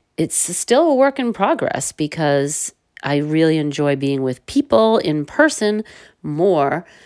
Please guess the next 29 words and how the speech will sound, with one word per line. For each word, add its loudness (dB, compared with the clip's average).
but -2
it -2
is 0
what -2
it 0
is. 0
And -6
especially -6
since -6
the -4
pandemic, -2
we've -4
got 0
to -4
work 2
with -2
what 2
we, -2
what 2
we -2
have. 0
And -4
luckily 0
we 2
do 2
have -2
all 2
these, -4
um, -10